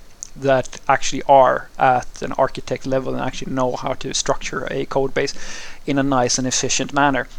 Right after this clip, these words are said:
It's just that they're so rare that most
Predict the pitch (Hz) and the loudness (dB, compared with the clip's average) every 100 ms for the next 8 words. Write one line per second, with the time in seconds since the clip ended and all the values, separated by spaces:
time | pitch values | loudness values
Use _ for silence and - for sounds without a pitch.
0 | - 135 135 123 131 131 123 - - 147 | -2 0 2 0 -2 -2 -2 0 4 6
1 | 139 131 147 139 127 147 - - - 127 | 6 4 4 4 4 2 0 -8 0 2
2 | - - - 139 131 127 - - | 4 4 4 4 4 4 2 2